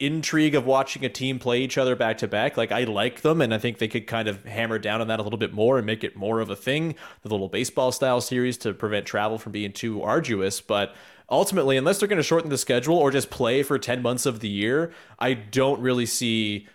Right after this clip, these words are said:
the solution to the resting thing, because the game is too demanding. Guys get hurt. That's just how it is right now. I don't even know how many guys you really see resting just, like, as random rest nights. It's mostly guys are injured as hell, and that's why they're resting.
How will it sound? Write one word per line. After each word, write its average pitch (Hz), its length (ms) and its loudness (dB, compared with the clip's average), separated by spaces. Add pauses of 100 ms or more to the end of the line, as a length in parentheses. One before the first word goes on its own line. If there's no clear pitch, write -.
(120)
the 120 80 -2
solution 110 540 0
to 110 80 0
the 101 100 0
resting 104 400 -2
thing, 95 300 -10
because 101 300 -8
the 117 80 -2
game 160 400 2
is - 160 -2
too 165 240 0
demanding. 123 580 0
Guys 127 380 0
get 143 160 2
hurt. 120 360 0
That's 117 160 -4
just 127 220 -2 (220)
how 143 340 2
it 131 80 2
is 131 240 2
right 90 220 -4
now. 95 320 -4 (320)
I 147 60 0
don't 220 120 4
even 196 120 2
know 180 80 2
how 170 100 2
many 165 140 0
guys 139 300 2
you 131 100 -4
really 127 200 2
see 127 540 -2 (180)
resting 110 680 0
just, 117 260 0
like, 113 280 0
as 117 280 -2
random 113 400 -2
rest 190 240 0
nights. 101 240 -2
It's 135 180 -2
mostly 160 340 2
guys 139 280 2
are 127 320 2
injured 220 460 6
as 214 180 6
hell, 202 480 2 (180)
and 123 140 0
that's 214 260 0
why 147 140 4
they're 147 220 4
resting. 110 540 0